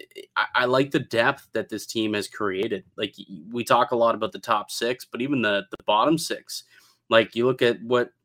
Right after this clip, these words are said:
the, the, the goals tonight. I mean, Zach Aston-Reese finds, uh, the back of the net. That's a goal coming from the fourth line. You got a goal from, you know, Connor Timmins and Timothy Liljegren. That's goals coming from the blue line. That's depth. Calle Jarnkrok, who,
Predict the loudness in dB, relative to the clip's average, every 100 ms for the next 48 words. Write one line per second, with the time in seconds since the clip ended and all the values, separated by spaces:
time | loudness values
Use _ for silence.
0 | _ -2 -2 -2 -6 -2 0 0 -2 -10
1 | _ _ _ _ -20 _ -2 2 2 0
2 | -2 0 2 2 2 0 -4 -6 -4 -4
3 | -2 -2 -2 -4 0 2 0 -4 -14 -20
4 | -20 _ -2 0 2 -2 -2 0 0 0
5 | 0 0 0 -2 -4 -4 -4 -4 -4 0
6 | 0 0 -2 -2 -2 -2 -2 0 0 0
7 | 0 0 0 -2 -2 -2 -2 -2 -2 0
8 | 2 2 0 -6 -16 _ 0 2 4 4
9 | 4 4 2 0 0 -2 -2 -2 0 2
10 | 2 2 0 -2 -4 -6 -4 -4 -2 -2
11 | -2 -2 -2 2 2 2 2 0 -2 -6
12 | 2 2 2 -2 0 2 2 2 0 0
13 | 0 0 -2 -2 -2